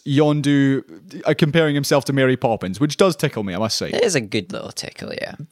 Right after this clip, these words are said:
Speaker 1: The rest of it is just, like, within the opening few minutes, they have made turd jokes,
Speaker 2: Mm-hmm.
Speaker 1: they have made dick jokes,
Speaker 2: Mm-hmm.
Speaker 1: they have made jokes which are meant to get, like, a laugh out of you, and just don't. They're just,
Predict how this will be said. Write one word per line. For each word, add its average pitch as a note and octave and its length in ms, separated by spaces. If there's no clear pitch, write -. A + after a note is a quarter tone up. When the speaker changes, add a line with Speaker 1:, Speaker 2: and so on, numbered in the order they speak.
Speaker 1:
The F#3+ 240
rest B3 460
of C#3 120
it F#2 280
is D3+ 240
just, F#3+ 320
like, B3 100
within D4 200
the D4+ 60
opening A#3+ 360
few A3 160
minutes, D3+ 260
they D3 220
have B2 180
made G2+ 340
turd G#3 580
jokes, B3 560
Speaker 2:
Mm-hmm. A2 220
Speaker 1:
they A#2 80
have G#2+ 240
made F#2 360
dick E3 320
jokes, A3 680
Speaker 2:
Mm-hmm. A2+ 240
Speaker 1:
they A#2+ 160
have A#2+ 240
made A2+ 380
jokes D4 320
which C4 160
are A#3+ 100
meant C4 320
to B3 120
get, G#3+ 280
like, G#3 180
a G#3+ 40
laugh G#3+ 380
out D#3+ 80
of C3+ 60
you, D#3+ 320
and C4 160
just C#4+ 180
don't. D#4 280
They're F#3+ 80
just, C#4 240